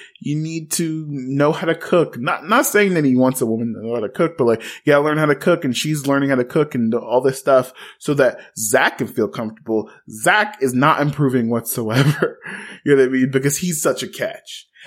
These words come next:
And that's, and, oh my gosh, and that just really grinds my gears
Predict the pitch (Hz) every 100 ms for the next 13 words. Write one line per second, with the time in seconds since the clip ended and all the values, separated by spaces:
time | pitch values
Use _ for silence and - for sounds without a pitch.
0 | - 139 135 165 180 180 - 165 151 147
1 | 185 196 175 131 127 156 147 127 107 160
2 | 165 123 120 135 131 117 123 107 101 -
3 | 90 - 78 67